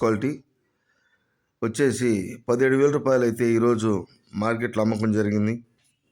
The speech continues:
క్వాలిటీ పరంగా డీలక్స్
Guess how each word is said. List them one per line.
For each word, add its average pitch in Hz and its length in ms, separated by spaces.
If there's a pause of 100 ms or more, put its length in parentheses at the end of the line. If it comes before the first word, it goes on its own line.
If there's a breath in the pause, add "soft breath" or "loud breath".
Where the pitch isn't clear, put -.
(2500)
క్వాలిటీ 120 380
పరంగా 113 280 (100)
డీలక్స్ 131 300